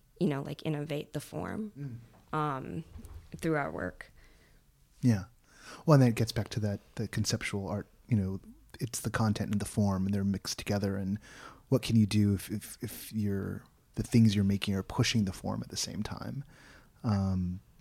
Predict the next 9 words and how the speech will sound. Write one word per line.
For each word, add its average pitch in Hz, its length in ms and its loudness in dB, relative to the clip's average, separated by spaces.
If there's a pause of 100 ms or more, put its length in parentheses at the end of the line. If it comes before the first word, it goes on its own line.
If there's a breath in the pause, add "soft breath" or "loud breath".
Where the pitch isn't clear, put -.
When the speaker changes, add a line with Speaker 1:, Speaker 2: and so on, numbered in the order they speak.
(180)
Speaker 2:
which, - 400 2 (340)
it's, - 160 -6
it's - 100 -6
funny, 110 240 2
I 98 60 2
keep - 240 0
coming 110 280 10
back 101 380 -2
to, 98 600 -2